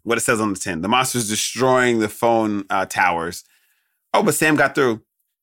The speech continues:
Uh, "Hi, Jennifer. I was just thinking on the," hello? Whoa, Jennifer? Hello? So it shocked him, but he stayed on the phone.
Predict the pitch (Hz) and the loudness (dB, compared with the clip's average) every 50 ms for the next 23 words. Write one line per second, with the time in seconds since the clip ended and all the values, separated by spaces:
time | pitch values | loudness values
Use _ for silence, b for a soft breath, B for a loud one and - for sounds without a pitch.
0 | _ _ _ _ _ _ _ _ - 123 131 127 117 120 131 139 147 143 131 127 | _ _ _ _ _ _ _ _ 0 2 4 4 4 2 2 2 2 2 2 0
1 | 123 117 123 123 123 117 113 127 135 139 131 127 123 - 139 127 120 127 123 120 | 0 0 0 2 2 4 4 4 2 2 2 0 -2 -2 -2 0 0 2 2 2
2 | 113 110 110 107 - _ _ - 131 131 127 139 160 160 160 - 127 123 107 98 | 2 0 -2 -4 -4 _ _ 0 2 4 4 2 2 -2 -6 -6 -4 -2 -2 -2
3 | 98 113 110 120 127 151 156 165 - _ _ _ _ _ _ _ 123 123 123 127 | 0 0 0 0 -2 -4 -10 -12 -14 _ _ _ _ _ _ _ 0 2 4 4
4 | 151 190 214 92 - _ _ _ _ _ _ - - 123 120 - - - 151 151 | 2 2 -2 -6 -10 _ _ _ _ _ _ -4 -2 0 0 0 2 2 2 2
5 | 156 - - 113 101 95 90 87 - _ _ 98 104 104 - - 117 120 131 131 | 2 0 -2 -2 -2 -2 -2 -4 -10 _ _ -4 -4 -4 -2 -2 0 0 0 0
6 | 127 - - 87 82 82 82 95 - | -2 -4 -6 -6 -6 -6 -8 -12 -14